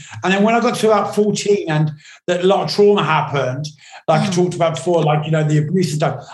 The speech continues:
Speaker 1: I got, I got really fat. So no one
Speaker 2: Right.
Speaker 1: would ever come near me. It's like a protection thing. So it was a
Speaker 2: Oh.
Speaker 1: name that with people whispered behind my back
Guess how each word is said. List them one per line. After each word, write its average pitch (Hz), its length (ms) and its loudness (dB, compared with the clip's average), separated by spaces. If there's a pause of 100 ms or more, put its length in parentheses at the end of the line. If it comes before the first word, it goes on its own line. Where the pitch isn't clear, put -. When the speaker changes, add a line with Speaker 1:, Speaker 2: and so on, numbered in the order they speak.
Speaker 1:
I 190 200 0
got, 202 220 2
I 190 140 2
got 226 160 0
really 202 160 2
fat. 208 400 -2 (340)
So 202 240 2
no 202 140 2
one 185 100 2
Speaker 2:
Right. 190 140 2
Speaker 1:
would 185 120 2
ever 190 140 0
come 175 220 0
near 208 160 -4
me. 196 180 -8
It's 151 80 -4
like 180 160 -2
a 156 60 -8
protection 165 640 -4
thing. 123 340 -10 (360)
So 208 120 0
it 214 60 -2
was 202 100 0
a 226 60 2
Speaker 2:
Oh. - 20 -4
Speaker 1:
name 247 220 2
that 214 100 0
with 202 180 -2
people 214 280 0
whispered 208 400 0
behind 175 280 0
my 175 140 2
back 175 400 -2